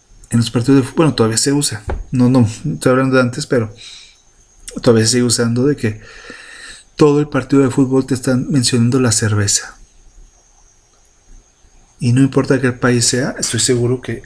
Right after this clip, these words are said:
a lo mismo pasa en tu país. Siempre te están recordando la, la, la cerveza. Entonces, hoy las cosas han cambiado. Hay mensajes para distintos, para distintos canales. Y por lo, por lo que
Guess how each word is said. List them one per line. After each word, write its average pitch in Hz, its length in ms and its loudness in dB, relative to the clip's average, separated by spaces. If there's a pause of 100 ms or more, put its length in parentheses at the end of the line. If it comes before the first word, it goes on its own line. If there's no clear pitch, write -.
(200)
a 107 100 -2
lo 123 140 0
mismo 127 260 0
pasa 123 220 -6
en 120 40 -6
tu 120 140 -12
país. - 500 -8
Siempre 139 520 -4
te 156 100 -12
están 131 200 -2
recordando 120 520 -2 (680)
la, 107 420 -2
la, 101 400 -2
la 113 120 -2
cerveza. 110 600 -2 (240)
Entonces, - 380 0
hoy 190 340 0 (240)
las - 120 -4
cosas 139 280 -2
han 135 40 -12
cambiado. 131 460 -4 (540)
Hay 117 140 0
mensajes 147 540 -2
para 117 280 2
distintos, - 920 -4
para 104 200 -2
distintos 107 520 -2
canales. - 760 -6 (320)
Y 175 260 2 (440)
por 131 180 2
lo, 123 140 0
por 123 160 2
lo 113 300 2
que 113 180 2